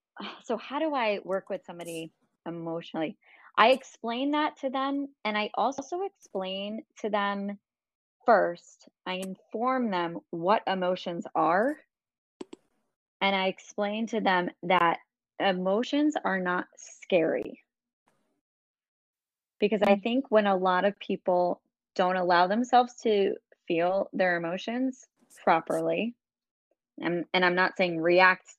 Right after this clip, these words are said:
Speaker 1: to their emotions, but I'm saying to feel their emotions properly, um, they, they don't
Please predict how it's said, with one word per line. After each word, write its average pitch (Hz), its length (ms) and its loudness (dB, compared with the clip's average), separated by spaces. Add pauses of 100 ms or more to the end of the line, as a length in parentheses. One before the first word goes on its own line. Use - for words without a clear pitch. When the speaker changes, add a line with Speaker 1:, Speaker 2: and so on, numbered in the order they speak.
(120)
Speaker 1:
to 175 120 -4
their 151 160 -4
emotions, - 540 -12
but 147 80 -8
I'm 156 120 -6
saying 160 260 -4 (460)
to 185 120 -2 (120)
feel 180 220 4
their 180 180 -4
emotions 160 420 -8
properly, 202 580 -2 (1160)
um, 175 480 0 (1120)
they, 190 540 0
they 202 140 6
don't 214 340 2